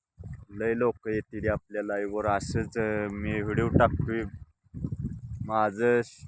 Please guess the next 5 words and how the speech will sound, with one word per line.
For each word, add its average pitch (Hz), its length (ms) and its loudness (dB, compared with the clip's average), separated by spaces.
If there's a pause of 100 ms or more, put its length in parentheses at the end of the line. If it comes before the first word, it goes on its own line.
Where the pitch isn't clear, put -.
त्यांना 113 300 0
आवडते 113 580 2
गाणं, 107 500 6
ही - 380 -10 (140)
शॉर्ट 107 180 4